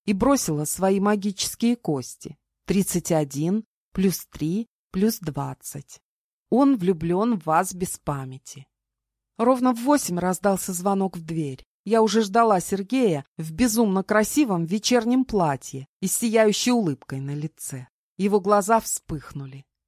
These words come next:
«Ты восхитительна», прошептал он.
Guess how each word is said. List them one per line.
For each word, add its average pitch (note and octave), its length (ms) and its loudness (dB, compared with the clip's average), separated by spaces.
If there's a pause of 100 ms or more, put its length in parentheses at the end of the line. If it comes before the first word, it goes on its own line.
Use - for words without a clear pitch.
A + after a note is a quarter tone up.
(120)
«Ты C3+ 400 -6
восхитительна», D#3 1160 -6 (220)
прошептал D3+ 720 -8
он. C#3+ 260 -12